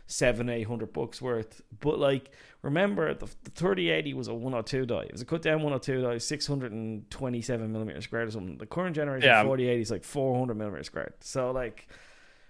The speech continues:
Speaker 1: I
Speaker 2: I'd
Speaker 1: mean
Speaker 2: say the eighty class has only been a one oh two die twice in the past, like,
Speaker 1: Yes,
Speaker 2: twelve years.
Speaker 1: yeah.
Speaker 2: So it, that's very rare and uncommon. So I discount that
Speaker 1: Yeah, the reason why
Speaker 2: entirely.
Speaker 1: they did it is 'cause of Samsung, right? The reason why they did it 'cause of Samsung, and they
Speaker 2: Oh,
Speaker 1: could,
Speaker 2: yeah.
Speaker 1: yeah,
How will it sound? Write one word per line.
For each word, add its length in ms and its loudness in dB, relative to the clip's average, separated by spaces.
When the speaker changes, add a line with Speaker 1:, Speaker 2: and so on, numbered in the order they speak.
Speaker 1:
I 80 12
Speaker 2:
I'd 80 12
Speaker 1:
mean 20 4
Speaker 2:
say 220 12
the 120 12
eighty 200 12
class 320 12
has 120 8
only 200 12
been 160 12
a 40 12
one 160 12
oh 100 12
two 220 8
die 300 12
twice 560 8
in 60 2
the 80 2
past, 400 6
like, 100 4
Speaker 1:
Yes, 160 0
Speaker 2:
twelve 280 6
years. 260 2
Speaker 1:
yeah. 60 -6
Speaker 2:
So 720 10
it, 240 8
that's 240 12
very 300 12
rare 380 12
and 80 10
uncommon. 680 6
So 340 6
I 300 8
discount 540 6
that 340 6
Speaker 1:
Yeah, 180 2
the 100 2
reason 220 2
why 60 0
Speaker 2:
entirely. 440 8
Speaker 1:
they 60 6
did 180 -2
it 40 -10
is 60 -8
'cause 100 -4
of 140 -8
Samsung, 180 -16
right? 160 -12
The 80 -10
reason 280 -6
why 80 -4
they 120 -2
did 160 -2
it 220 -4
'cause 140 -8
of 60 -6
Samsung, 500 -6
and 80 -4
they 60 -4
Speaker 2:
Oh, 140 12
Speaker 1:
could, 100 8
Speaker 2:
yeah. 100 -2
Speaker 1:
yeah, 200 -4